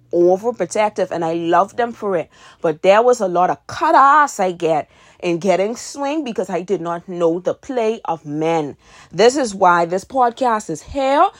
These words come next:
for me to teach y'all these tactics, because nobody taught me it.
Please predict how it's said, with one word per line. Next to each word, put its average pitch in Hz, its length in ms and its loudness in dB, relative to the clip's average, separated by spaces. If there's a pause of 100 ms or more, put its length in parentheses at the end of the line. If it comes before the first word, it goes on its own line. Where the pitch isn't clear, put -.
(140)
for 175 120 -6
me 175 200 -2
to 156 100 2
teach 262 420 -4
y'all 180 280 4
these 160 300 -6
tactics, 226 520 -4
because 180 340 -6
nobody 175 580 2
taught 233 380 -4
me 185 220 0
it. - 160 -6